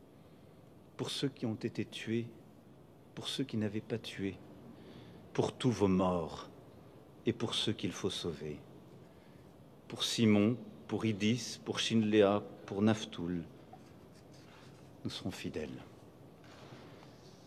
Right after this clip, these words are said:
Pour cette part d'humanité qui fut si longtemps oubliée dans le siècle et demeure si fragile, nous serons fidèles. Car c'est vous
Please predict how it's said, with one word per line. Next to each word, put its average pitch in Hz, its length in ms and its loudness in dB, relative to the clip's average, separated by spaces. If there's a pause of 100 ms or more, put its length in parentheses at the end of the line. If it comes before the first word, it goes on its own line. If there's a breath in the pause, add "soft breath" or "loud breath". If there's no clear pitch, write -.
(120)
Pour - 140 0
cette - 240 6
part 139 200 12
d'humanité 139 640 12
qui 127 140 -6
fut - 140 -2
si - 180 2
longtemps 135 420 8
oubliée 131 540 6
dans 117 100 8
le 110 140 8
siècle - 560 4
et 131 100 4
demeure 113 320 2
si - 200 -8
fragile, 85 580 -4 (1200 soft breath)
nous 76 80 -6
serons - 200 -6
fidèles. 76 500 -8 (1800)
Car - 140 0
c'est - 200 -4
vous 87 260 -6